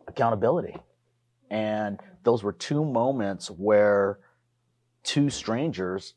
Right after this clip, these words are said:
in a situation where I was ready to, and, and for the most part, say, "Hey, I'm not sure I'm gonna make it through this." Two people held me accountable in their own way. And, you know, one of them with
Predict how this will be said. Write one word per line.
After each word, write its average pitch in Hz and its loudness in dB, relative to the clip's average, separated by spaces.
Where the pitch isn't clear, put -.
in 107 -6
a 95 -6
situation 104 -4
where 95 2
I 95 4
was 110 -2
ready 101 0
to, 98 -4
and, 92 -8
and 98 -6
for 104 -4
the 101 -2
most 98 0
part, 98 -2
say, 101 0
"Hey, 127 4
I'm 104 -4
not 110 -6
sure - -2
I'm 107 -4
gonna 107 -4
make 107 -4
it - -8
through 104 -4
this." 107 -4
Two 139 0
people 160 0
held 113 -2
me 117 -6
accountable 117 -4
in 101 -6
their 101 -4
own 104 -6
way. 113 -6
And, 107 0
you 98 -6
know, 101 -4
one 110 2
of 120 0
them 147 -4
with 113 0